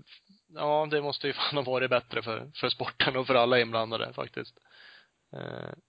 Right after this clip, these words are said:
det är lustigt nu. Alltså, det är ju snyggt inramat, en V M D-tävling i, nu för tiden, liksom. Det får man lov att säga, men,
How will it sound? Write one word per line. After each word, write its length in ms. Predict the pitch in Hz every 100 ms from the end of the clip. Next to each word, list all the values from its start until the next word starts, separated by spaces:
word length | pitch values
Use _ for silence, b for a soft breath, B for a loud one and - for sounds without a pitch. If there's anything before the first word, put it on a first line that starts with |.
| _ _
det 60 | 135
är 40 |
lustigt 360 | 139 131 156 135
nu. 60 |
Alltså, 300 | 117 131 139
det 60 | 147
är 40 |
ju 80 | 151
snyggt 380 | - 156 139 -
inramat, 920 | 143 151 151 131 135 147 160 117 -
en 280 | 123 123 123
V 160 | 123
M 160 | 120 120
D-tävling 1120 | 123 120 120 120 123 123 - 139 147 117 113
i, 480 | 113 113 120 120 120
nu 140 | 127 127
för 80 | -
tiden, 200 | 117 117
liksom. 400 | 117 127 117 123
Det 80 |
får 120 | 127 139
man 120 | 143
lov 100 | 139
att 60 | 127
säga, 200 | 117 117
men, 220 | 117